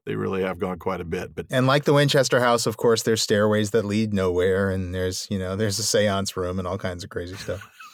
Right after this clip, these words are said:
Speaker 1: <laughs> I would hope not.
Speaker 2: <laughs>
Speaker 1: But, you know, the, the hobbits do love their, uh, their
Speaker 2: I've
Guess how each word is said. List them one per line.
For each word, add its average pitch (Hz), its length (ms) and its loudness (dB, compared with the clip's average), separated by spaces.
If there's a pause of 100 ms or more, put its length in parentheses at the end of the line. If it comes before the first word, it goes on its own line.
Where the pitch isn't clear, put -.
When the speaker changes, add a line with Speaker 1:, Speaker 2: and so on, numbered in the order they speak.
Speaker 1:
<laughs> - 240 -10
I 302 160 2
would 180 160 4
hope 160 180 4
not. 87 360 -4
Speaker 2:
<laughs> - 40 -20 (840)
Speaker 1:
But, 165 160 6
you 185 80 4
know, 180 160 6
the, 160 140 2
the 135 140 2
hobbits 151 340 2
do 131 180 2
love 143 220 4
their, 135 320 6
uh, 131 160 2
their 127 140 4
Speaker 2:
I've - 80 6